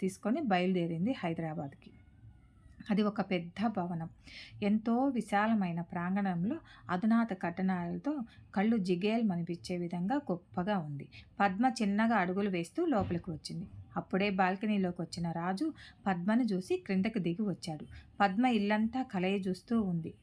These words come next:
రాజును చూసి, "మీరు?" "నేనే రాజుని, కూర్చోండి." పద్మ కూర్చొని ఎలా చెప్పాలో అడగాలో తెలియక తికమకపడి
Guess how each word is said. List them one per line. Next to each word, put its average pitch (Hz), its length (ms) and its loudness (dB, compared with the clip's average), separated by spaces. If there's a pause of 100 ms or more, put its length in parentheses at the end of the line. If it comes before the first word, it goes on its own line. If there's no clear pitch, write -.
రాజును 196 360 2
చూసి, 202 360 2
"మీరు?" 208 720 2 (600)
"నేనే 214 380 2
రాజుని, 170 440 -2 (140)
కూర్చోండి." 190 540 0 (320)
పద్మ 208 320 4
కూర్చొని 208 580 0
ఎలా 185 240 2
చెప్పాలో 175 760 -2
అడగాలో 180 520 0
తెలియక 175 520 -2 (340)
తికమకపడి 202 760 2